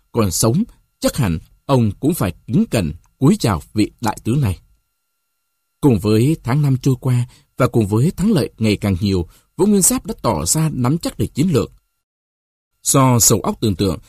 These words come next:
do nắm chắc những nguyên tắc chiến tranh và những điều cơ bản của chiến lược, cho nên trong tư duy, ông thường đi trước những đối thủ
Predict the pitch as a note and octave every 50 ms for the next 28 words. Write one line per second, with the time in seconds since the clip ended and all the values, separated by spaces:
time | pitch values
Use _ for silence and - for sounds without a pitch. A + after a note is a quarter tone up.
0 | _ _ - F#3+ F3+ D#3+ D3 C#3+ E3+ - - B3 - - _ _ _ _ _ -
1 | D#3+ D3+ D3+ F3+ G3+ G3+ E3+ D#3+ E3+ F3 E3 D3+ - G#3 - _ - D#3 D#3+ G3
2 | - E3 C#3+ C3 C3 B2 - _ _ _ - D3+ C3+ D3+ A3 G3+ D#3+ C3 A2+ G2
3 | - - G3 F#3+ F3 C#3+ A2+ G2 F2+ F2 - - B2+ A#2 F#2+ - - D#3+ F3 D3+
4 | G#2 F2 - _ _ _ _ _ - D3+ C3 C3 B2 B2 - C#3 B2+ A#2 - C3+
5 | B2 A2+ - B2 A#2 A2 G#2 - - _ _ _ _ - C3+ C3 B2 A2 - B2
6 | G#2 F2+ - - C#3+ B2+ - - C4 C4 - D3 E3+ F3+ G3 G3+ - C#3+ G#2+ F2+
7 | E2 D#2